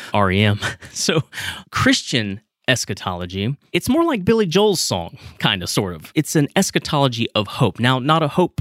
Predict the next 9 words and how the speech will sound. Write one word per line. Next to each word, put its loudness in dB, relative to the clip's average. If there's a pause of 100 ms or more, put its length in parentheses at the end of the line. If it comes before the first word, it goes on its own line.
that's -6
found 4
in 4
ourselves. 0
The -2
world 2
is 0
burning 0
and -4